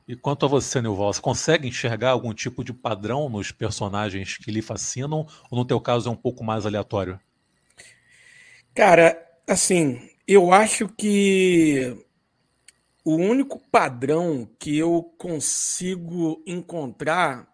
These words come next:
Speaker 2: é um pouco do que o Marcelo já falou,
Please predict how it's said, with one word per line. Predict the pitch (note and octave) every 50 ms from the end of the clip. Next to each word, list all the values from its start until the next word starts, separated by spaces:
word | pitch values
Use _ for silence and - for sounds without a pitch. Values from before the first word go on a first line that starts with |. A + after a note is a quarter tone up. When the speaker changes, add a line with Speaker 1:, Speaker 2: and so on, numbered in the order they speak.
| _ -
Speaker 2:
é | D#3+
um | E3 F#3 F#3
pouco | - - G3 G3 G3+ G3+ -
do | F#3+ F3 G3 F#3
que | F3+ - G3+ G3 G3 G3 F#3+ F#3+ F#3+ F#3 F3+ -
o | G3 F#3
Marcelo | F#3+ F#3 F3 - - F3+ F3 F3+ F3+ F3+
já | D#3+ F3 F#3
falou, | F3+ - F#3+ F3+ D#3 C#3 C3+ C3+ C#3 C#3